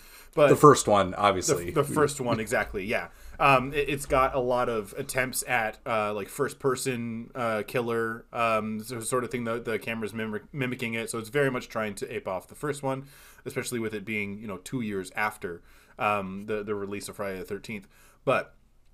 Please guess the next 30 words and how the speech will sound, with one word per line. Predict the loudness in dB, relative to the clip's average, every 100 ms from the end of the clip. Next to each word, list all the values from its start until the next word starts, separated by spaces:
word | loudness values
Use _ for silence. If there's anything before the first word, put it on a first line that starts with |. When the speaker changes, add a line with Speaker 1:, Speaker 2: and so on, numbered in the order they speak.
| _ _ -20 -16 8
Speaker 1:
horribly | 10 10 6 2
inept, | 0 -6 -14 -6 2
and | 4 4 2
it, | 2 2 0
it | -6 -2
has | 0 0
that | 0 0
charm | 0 0 2
of | 0
it | -2 -4
being | -2 -2
a, | -2
a | -4 -2 -2
hometown | 0 0 0 0 0 -2 -8 -12 -12
movie. | -4 -2 -2 0 -2 -4 -18 -20 -20 -16
The, | -12 -12 -2
the | 2 2 0 -10 _ -20 -20 -18 -6
quote-unquote | 2 4 4 4 2 4
actors | 0 2 -4 -4 -2
that | -2
are | -2
in | -4 -6
the | -4
movie | -4 -4 -4 -4
that | -4
are | -4
playing | -4 -2 -2 -4
these | -6 -6 -4
quote-unquote | -2 -2 -2 -6 -2
characters, | 4 4 2 -6 -6 -6